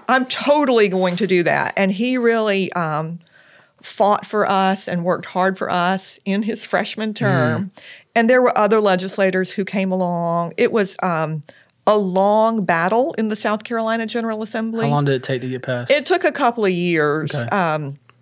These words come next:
Speaker 1: the first year that I was trying to pass it, I wrote the bill in two thousand five. We worked to pass it in two thousand six and failed. And that was the end of that legislative session.
Speaker 2: Mm-hmm.
Speaker 1: But then a new session started in oh seven.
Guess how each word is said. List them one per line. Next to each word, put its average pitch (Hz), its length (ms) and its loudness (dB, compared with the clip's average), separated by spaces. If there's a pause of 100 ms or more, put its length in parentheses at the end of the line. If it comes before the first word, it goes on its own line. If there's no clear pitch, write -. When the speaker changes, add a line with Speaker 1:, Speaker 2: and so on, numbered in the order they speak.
(400)
Speaker 1:
the 185 140 0
first 226 680 0
year 196 420 2
that 185 160 0
I 180 40 0
was 180 120 -2
trying 185 220 -2
to 170 60 -4
pass 170 360 -4
it, - 160 0
I 196 100 2
wrote 262 260 2
the 214 80 0
bill 202 240 4
in 180 80 2
two 202 180 -2
thousand 170 420 -2
five. 156 720 -2
We 196 120 0
worked 190 260 0
to 190 60 -8
pass 185 280 -4
it 190 60 -6
in 165 120 -4
two 190 140 -4
thousand 165 380 -4
six - 480 -2
and 170 160 -6
failed. 143 460 -6 (400)
And 175 120 -2
that 175 140 0
was 175 160 -2
the - 140 -6
end 170 200 0
of 151 120 -2
that 160 160 -2
legislative 151 500 -4
session. 127 380 -2
Speaker 2:
Mm-hmm. 120 160 -2
Speaker 1:
But 156 160 2
then 175 120 0
a 170 80 0
new 170 200 -2
session - 420 -4
started 165 420 -4
in 165 200 -6
oh 175 120 -2
seven. 202 540 -4